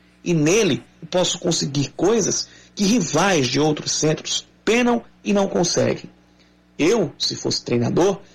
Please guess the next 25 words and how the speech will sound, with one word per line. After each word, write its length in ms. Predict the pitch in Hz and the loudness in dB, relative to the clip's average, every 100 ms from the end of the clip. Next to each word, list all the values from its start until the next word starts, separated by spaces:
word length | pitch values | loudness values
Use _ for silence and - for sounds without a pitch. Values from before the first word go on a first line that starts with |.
| - _ | -20 _
seria 360 | - 139 147 165 | -4 0 2 2
daqueles 440 | 135 - 170 165 | 0 0 -2 -2
que 100 | - | -4
tentariam 440 | - 147 143 143 | -4 0 0 2
implantar 500 | 156 143 143 127 151 | 0 2 0 2 0
a 260 | 156 - - | -2 -4 -2
contracultura 840 | 247 254 247 - 240 180 180 190 139 | 0 0 -2 0 -4 -2 0 2 2
no 80 | |
Brasil. 400 | 123 - - - - _ _ _ _ - | 2 0 -2 -6 -10 _ _ _ _ -4
Me 100 | 147 | -2
inspiraria 600 | 147 - 156 147 135 165 | -2 -2 0 2 2 0
nos 160 | 185 | 0
ingleses, 580 | 214 180 160 151 - - - - _ - | 0 2 2 0 -4 -10 -12 -20 _ -6
como 200 | 139 131 | -2 -2
Sir 300 | - 147 - | 0 0 0
Alex 360 | 143 139 131 - | -2 -2 -2 -4
Ferguson, 580 | - 160 160 - - - - - - | 0 0 0 -2 -4 -6 -14 -20 -14
e 40 | |
também 280 | - 180 180 | -4 0 2
o 40 | 175 | 2
treinador 460 | 180 175 156 165 | 0 0 2 0
do 140 | 151 143 | 2 2
Arsenal, 420 | 147 135 131 117 | 2 0 0 0
Arsène 380 | 131 - 151 147 | 0 -2 -2 0
Wenger, 480 | 143 127 135 143 | 0 2 2 0